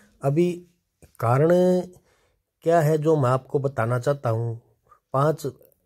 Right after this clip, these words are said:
चार बैटरी थी इसमें और पांच हमने इसमें असेंबल की है, अभी पांच लगाई है,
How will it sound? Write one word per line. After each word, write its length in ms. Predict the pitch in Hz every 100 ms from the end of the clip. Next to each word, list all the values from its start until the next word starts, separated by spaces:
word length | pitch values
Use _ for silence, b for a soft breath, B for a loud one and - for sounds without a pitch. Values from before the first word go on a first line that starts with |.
| _
चार 360 | - 131 143 156
बैटरी 540 | 151 135 123 131 156
थी 200 | 143 165
इसमें 460 | 151 - 151 156 151
और 120 | 127 117
पांच 380 | - 135 139
हमने 260 | 120 117 123
इसमें 260 | 120 127 120
असेंबल 400 | 117 123 123 120
की 200 | 151 143
है, 100 | 123
अभी 160 | 123
पांच 320 | 117 107 104
लगाई 380 | 110 110 120 123
है, 300 | 120 123 117